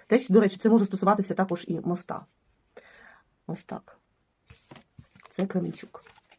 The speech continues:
Так, далі ми дивимося. Ну, давайте Гадяч глянемо. Гадяч, Гадяч. Місто Гадяч.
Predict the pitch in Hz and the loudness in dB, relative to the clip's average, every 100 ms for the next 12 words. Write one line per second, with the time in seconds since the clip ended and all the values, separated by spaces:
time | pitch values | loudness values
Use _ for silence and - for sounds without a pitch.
0 | - - - - - - - _ - - | -20 -20 -20 -8 0 0 0 _ -20 -20
1 | _ _ _ _ - - - - - - | _ _ _ _ -18 -12 -12 -12 -16 -10
2 | - 160 151 180 214 190 175 175 170 - | -8 -8 -6 0 0 0 0 -4 -4 -6
3 | - 92 82 87 - - - - - - | -8 -8 -10 -12 -14 -18 -18 -20 -18 -16
4 | - _ _ - - - - - - - | -16 _ _ -20 -16 -16 -16 -8 -4 -4
5 | - - - - _ _ _ - - - | -8 -20 -20 -20 _ _ _ -20 -20 -20
6 | - - - - - - - - _ _ | -20 -20 -18 -16 -18 -18 -20 -20 _ _
7 | _ - - 226 254 226 226 175 185 170 | _ -12 -4 -4 -2 2 2 0 -4 -6
8 | 170 170 - - - - - - - 185 | -8 -8 -10 -12 -12 -12 -12 -8 -6 -4
9 | 190 - - 170 - - - - - - | -4 -6 -8 -12 -10 -14 -10 -6 -6 -8
10 | - _ _ - 202 - 185 - - - | -18 _ _ -8 -6 -4 -8 -8 -12 -14